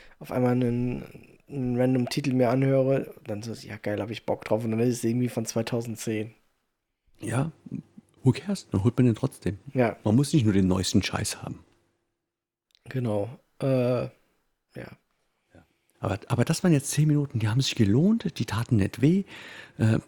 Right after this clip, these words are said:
Speaker 2: wie
Speaker 1: Wir haben
Speaker 2: gesagt,
Speaker 1: auch die Werbung weg.
Speaker 2: man, <laughs> man konnte einfach tanzen und es hat sich nichts hochgerollt und man hat
Speaker 1: Nein.
Speaker 2: nicht irgendwie komische Zuckungen gekriegt. Äh,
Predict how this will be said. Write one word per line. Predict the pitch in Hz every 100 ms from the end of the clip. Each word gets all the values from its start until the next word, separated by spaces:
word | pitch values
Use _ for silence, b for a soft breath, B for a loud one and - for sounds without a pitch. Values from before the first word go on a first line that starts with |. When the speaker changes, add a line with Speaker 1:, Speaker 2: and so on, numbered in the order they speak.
| _
Speaker 2:
wie | -
Speaker 1:
Wir | 120
haben |
Speaker 2:
gesagt, | 131 113
Speaker 1:
auch |
die | 123 110
Werbung | 127 127 123
weg. | 113 110 - 196 - 226
Speaker 2:
man, |
<laughs> | 220
man | 113 101
konnte | 196 139
einfach | 120 123
tanzen | - 175 190 175
und | 165 131
es | 135
hat | 127 -
sich | 117
nichts | 110 -
hochgerollt | 170 - 160 - 160 175 -
und | 117
man | 113
hat | 131
Speaker 1:
Nein. |
Speaker 2:
nicht | 120 -
irgendwie | 127 135 131
komische | - 135 135 90 120
Zuckungen | - 208 - 196
gekriegt. | 170 160 - 202 - - B B
Äh, | B